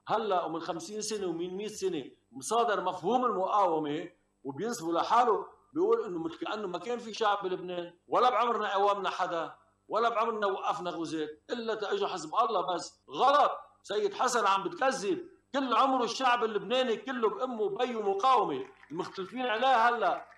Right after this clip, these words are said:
مش مبدأ المقاومة ولا مفهوم المقاومة. نحن أكتر ناس بنعرف المقاومة شو هي،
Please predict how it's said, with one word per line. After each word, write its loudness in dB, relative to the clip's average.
مش -2
مبدأ 2
المقاومة 2
ولا 4
مفهوم 2
المقاومة. 2
نحن 0
أكتر 2
ناس 4
بنعرف 0
المقاومة 2
شو -2
هي، -2